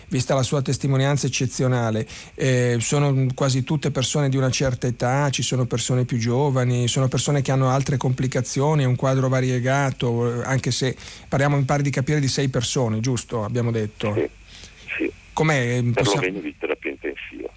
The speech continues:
Speaker 2: sì.
Speaker 1: Sì, possiamo dire che s-, ecco, l'età, per esempio, grosso modo, non
Speaker 2: Eh, rispecchiano quello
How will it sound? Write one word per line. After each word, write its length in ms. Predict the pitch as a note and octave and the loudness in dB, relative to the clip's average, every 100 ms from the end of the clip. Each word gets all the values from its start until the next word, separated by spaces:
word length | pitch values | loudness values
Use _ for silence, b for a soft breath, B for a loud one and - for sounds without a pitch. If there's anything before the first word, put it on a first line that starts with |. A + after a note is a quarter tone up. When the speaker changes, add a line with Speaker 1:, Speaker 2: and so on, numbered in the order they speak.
| - | -14
Speaker 2:
sì. 80 | - - | -16 -10
Speaker 1:
Sì, 260 | - B2+ - | -4 -2 -2
possiamo 400 | C3 A#2 D#3 E3 | -2 2 2 2
dire 480 | E3+ E3+ D#3 C#3 C3 | 2 2 0 0 0
che 120 | C3+ | -2
s-, 120 | - C#3 | -2 -2
ecco, 220 | C3 C3 | -2 0
l'età, 600 | B2 - A#2+ C3 C#3 C3+ | -2 0 0 2 0 0
per 120 | C3 | 0
esempio, 340 | B2 B2+ C3 B2 | 0 0 0 0
grosso 300 | B2 B2 B2 | 0 0 0
modo, 320 | B2+ E3 E3+ | 2 2 2
non 920 | B2+ B2 A#2+ A#2 A#2 A2+ A2+ A2 G#2+ G#2 | 2 2 0 0 0 0 0 0 0 2
Speaker 2:
Eh, 300 | G#2 - G2 | 2 0 -2
rispecchiano 720 | G#2 - - G#2+ - A#2 A2 | -2 -2 -2 -2 0 -2 -2
quello 380 | - F2 D#2+ D#2+ | -2 -2 0 -4